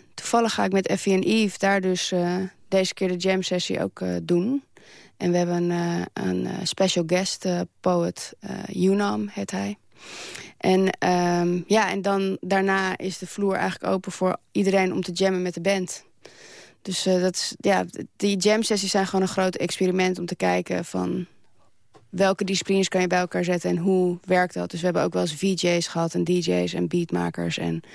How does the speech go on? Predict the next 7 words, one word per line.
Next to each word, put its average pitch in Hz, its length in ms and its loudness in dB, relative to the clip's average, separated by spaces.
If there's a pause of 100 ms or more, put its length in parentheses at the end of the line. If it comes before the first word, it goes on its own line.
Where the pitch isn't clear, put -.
(480)
nou, - 160 -6
van 170 140 2
alles. 180 420 -2 (920)
En 202 140 6
deze 208 280 4
keer, 180 340 2
eh, 180 100 2